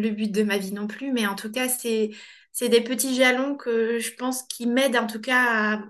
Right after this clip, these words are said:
d'avoir un objectif, euh, ça m'aide à, à, à m'entraîner et de me dire, euh,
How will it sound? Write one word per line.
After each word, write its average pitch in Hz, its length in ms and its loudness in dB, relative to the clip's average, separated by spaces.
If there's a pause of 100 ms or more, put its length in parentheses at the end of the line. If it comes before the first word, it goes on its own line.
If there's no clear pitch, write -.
d'avoir 220 300 2
un 233 100 2
objectif, 233 720 -2
euh, 202 240 -2 (800)
ça 233 160 -2
m'aide 233 260 2
à, 208 580 -2 (300)
à, - 260 -2
à 208 40 0
m'entraîner 233 800 0
et 233 60 2
de 214 160 2
me 220 80 4
dire, 233 380 -2
euh, 208 220 -2